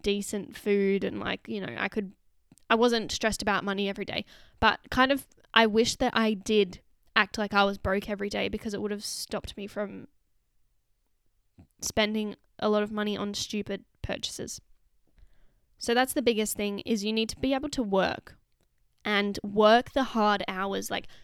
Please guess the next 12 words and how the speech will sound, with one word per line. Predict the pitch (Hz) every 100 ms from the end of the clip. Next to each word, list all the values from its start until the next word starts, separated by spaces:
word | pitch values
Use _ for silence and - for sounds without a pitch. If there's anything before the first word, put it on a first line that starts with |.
| -
you | 233
do | 254
not | 302 294
get | 277 277
to | 254
travel | - 214 196 185
without | 208 202 196
working | 202 196 208 226 202 202
the | 202
hard | 202 202
hours, | 196 196 202 202
unless | - 208 208